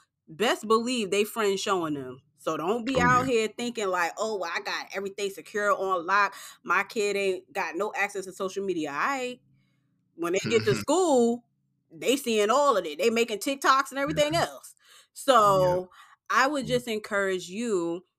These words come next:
Speaker 1: to don't be afraid to kickstart the conversation. Don't get, don't be afraid to see where your child's head at or how, how they're, um, understanding these things. 'Cause you want them to have a mind that is,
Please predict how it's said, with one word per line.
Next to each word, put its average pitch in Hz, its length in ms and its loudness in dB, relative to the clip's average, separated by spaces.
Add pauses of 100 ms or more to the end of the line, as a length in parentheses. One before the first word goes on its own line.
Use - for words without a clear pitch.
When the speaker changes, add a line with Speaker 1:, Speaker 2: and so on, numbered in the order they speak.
(160)
Speaker 1:
to 208 220 2
don't 240 280 0
be 302 120 -4
afraid 240 320 -4
to 214 100 -8
kickstart 185 440 -4
the 170 80 -10
conversation. 151 800 -6
Don't 233 300 -2
get, 247 380 -4
don't 254 180 0
be 269 120 -4
afraid 220 320 -4
to 196 60 -4
see 214 180 -10
where 190 140 -4
your 180 140 0
child's 170 380 -2
head 226 220 -4
at 165 260 -4 (340)
or 196 140 4
how, 190 480 6
how 208 360 2
they're, 180 560 -2 (420)
um, 160 640 0 (300)
understanding 208 840 0
these 156 260 -10
things. 90 480 -14 (180)
'Cause 214 220 0
you 233 100 0
want 240 380 -6
them 196 300 0
to 202 140 -4
have 190 200 -2
a 165 80 0
mind 165 760 -2 (440)
that 185 180 2
is, 170 340 -4